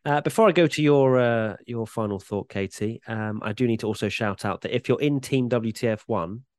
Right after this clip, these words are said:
uh, this is about the merch, you can get ten percent off all year round. And this month's code is in the newsletter that was sent last week. So make sure you go and check that out. And if you join, of course, we will send you one,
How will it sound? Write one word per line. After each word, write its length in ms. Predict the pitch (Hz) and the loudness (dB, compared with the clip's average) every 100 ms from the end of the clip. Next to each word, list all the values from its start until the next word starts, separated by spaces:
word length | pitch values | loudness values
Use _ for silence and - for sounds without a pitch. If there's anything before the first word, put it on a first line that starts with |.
| _ - | _ -12
uh, 120 | 104 | -10
this 160 | 107 | -8
is 60 | 107 | -4
about 200 | 104 98 | -2 -2
the 60 | 101 | 0
merch, 680 | 104 85 92 - - - _ | 0 0 -4 -8 -12 -14 _
you 140 | 113 | -10
can 140 | - 110 | -8 -6
get 180 | 113 - | -6 -4
ten 220 | 123 110 | -6 -6
percent 280 | - 117 107 | -6 -8 -4
off 220 | 104 - - | -6 -6 -4
all 200 | 113 107 | -2 0
year 160 | 107 | 0
round. 420 | 101 104 87 82 _ _ _ _ | 0 -2 -4 -8 _ _ _ _
And 140 | 107 110 | -4 -2
this 140 | - | 0
month's 240 | 113 104 | -2 -2
code 320 | - 127 110 98 | -6 -2 0 -2
is 120 | 104 | -4
in 100 | 101 | -4
the 60 | |
newsletter 680 | 110 170 151 92 - 92 113 _ _ _ - | 0 0 0 -4 -4 -8 -8 _ _ _ -10
that 120 | 101 | -8
was 120 | 101 | -6
sent 280 | - 98 - | -4 -4 -4
last 320 | 101 95 - | -6 -6 -6
week. 320 | 92 82 - | -6 -6 -14
So 140 | - 101 | -12 -8
make 180 | 104 | -8
sure 160 | - 110 | -6 -6
you 60 | 104 | -4
go 120 | 104 | -4
and 100 | 98 | -4
check 200 | - - | -10 -8
that 140 | 101 92 | -6 -6
out. 180 | 80 - - | -8 -12 -16
And 80 | 92 | -14
if 120 | - | -12
you 60 | |
join, 300 | 90 101 92 | -4 -2 -2
of 80 | 87 | -6
course, 240 | - 87 - | -8 -8 -6
we 80 | 90 | -8
will 120 | 85 | -6
send 240 | 92 85 | -8 -8
you 100 | 90 | -6
one, 160 | 85 | -6